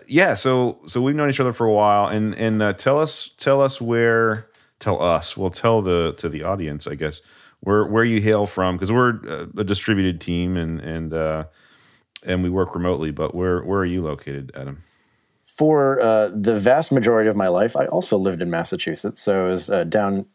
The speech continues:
Speaker 2: in south of Boston. So I was still a ways from you guys. But, uh, now I'm up in New Hampshire, uh, op-, over in the Monadnock region, a little town called Peterborough.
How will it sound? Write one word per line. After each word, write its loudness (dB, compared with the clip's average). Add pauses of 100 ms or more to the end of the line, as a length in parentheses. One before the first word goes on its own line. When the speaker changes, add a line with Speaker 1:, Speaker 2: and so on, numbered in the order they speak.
(140)
Speaker 2:
in -6
south 2
of -2
Boston. -2
So -2
I 0
was -4 (480)
still 4
a 4
ways 2
from -4
you 0
guys. 0
But, 0
uh, 0 (500)
now 4
I'm 0
up -2
in 4
New 0
Hampshire, 0 (240)
uh, 2
op-, 0
over 2
in 0
the -2
Monadnock 0
region, -2
a -6
little -4
town -6
called -4
Peterborough. -2